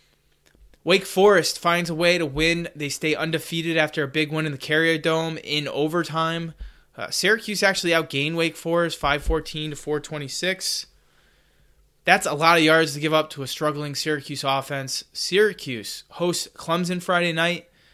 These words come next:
as a fourteen-point dog in the Carrier Dome, uh, where Clemson has lost before. I, s-, <sighs> I struggle with this game 'cause I still can't understand why Clemson is, is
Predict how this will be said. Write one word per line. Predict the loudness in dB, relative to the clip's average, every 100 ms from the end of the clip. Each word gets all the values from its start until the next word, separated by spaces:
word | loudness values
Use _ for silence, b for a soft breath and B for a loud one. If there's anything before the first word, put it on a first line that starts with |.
| b b -10
as | -6
a | -4
fourteen-point | -4 -6 -4 -6 -6 -8 -8 -2
dog | 2 4 2 -2 -6
in | -6
the | -4
Carrier | 0 2 2 0
Dome, | 0 0 -2 -6 b b b -6
uh, | -2 0
where | 0 0
Clemson | -2 -2 0 0 -4
has | -4
lost | -4 0 2 0 -2
before. | -8 -4 0 0 0 -4 b b b b b b b b b b _
I, | 4
s-, | 6 4 -4 B B B
<sighs> | B -20 _
I | 2
struggle | 2 4 4 6 4
with | 2
this | 2
game | 0
'cause | 2
I | -2
still | 0 0 0
can't | 0
understand | -2 -4 -4 -4 -2
why | -2
Clemson | -2 -4 -4 -4 -6
is, | -6 -8 -10 -12
is | -10 -10 -10